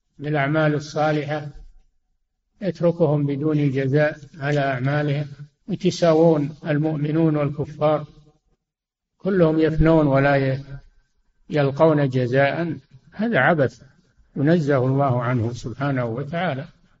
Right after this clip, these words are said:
عما يتساءلون؟ يتساءلون عن النبأ العظيم، النبأ الخبر،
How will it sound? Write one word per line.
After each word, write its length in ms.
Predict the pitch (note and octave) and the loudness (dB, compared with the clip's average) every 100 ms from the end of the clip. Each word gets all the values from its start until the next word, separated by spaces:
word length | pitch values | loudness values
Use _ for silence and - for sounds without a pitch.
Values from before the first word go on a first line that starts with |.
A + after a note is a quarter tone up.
| _ | _
عما 420 | B2 D#3 F#3 E3 D3+ | -4 0 2 2 2
يتساءلون؟ 800 | D3+ C3+ - C3+ C#3 C3+ C3 F3 - _ _ _ | 0 -4 -4 -4 -4 -4 -6 -10 -16 _ _ _
يتساءلون 720 | - D#3 E3+ E3 E3 F3+ G3+ | -8 -2 2 2 2 2 2
عن 180 | D#3+ F#3+ | 2 2
النبأ 500 | F3 E3+ E3+ D3+ E3 - D#3 | 4 4 4 2 0 -8 -4
العظيم، 480 | A#2+ B2 A#2+ A2+ | 0 0 0 -2
النبأ 400 | C3 C#3 F3+ D3 | 0 0 2 2
الخبر، 720 | D3+ D3 G#3 D#3 C3+ A#2 A2+ | 2 0 0 2 2 0 -6